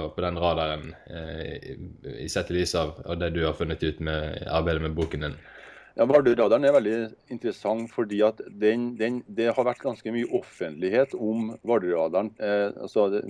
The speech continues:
Speaker 2: politikere s-, og har blitt presset til å gi informasjon om Vardø-radaren. Så vi vet veldig mye om Vardø-radaren, eh, i motsetning til mye av andre,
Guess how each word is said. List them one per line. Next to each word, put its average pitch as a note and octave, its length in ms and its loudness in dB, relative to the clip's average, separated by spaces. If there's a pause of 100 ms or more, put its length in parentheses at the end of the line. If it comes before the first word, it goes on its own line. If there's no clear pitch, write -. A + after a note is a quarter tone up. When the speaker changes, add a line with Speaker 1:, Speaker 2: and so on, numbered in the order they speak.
Speaker 2:
politikere G2 560 2
s-, - 160 -18
og G#2 480 -2
har G#2+ 160 6
blitt A2 240 2
presset A#2+ 560 0
til C3 80 -2
å - 0 -
gi B2 160 0
informasjon A#2+ 720 0 (160)
om G#2 320 2 (160)
Vardø-radaren. E2+ 400 4
Så A2 160 -4
vi A2+ 80 -2
vet C#3 480 0
veldig A2+ 300 0
mye G2+ 100 -2
om A2 80 0
Vardø-radaren, F2 640 2 (560)
eh, G2 300 0
i - 20 0
motsetning F2+ 560 0
til G#2 160 0
mye G2 160 2
av G2+ 160 4
andre, F#2 320 2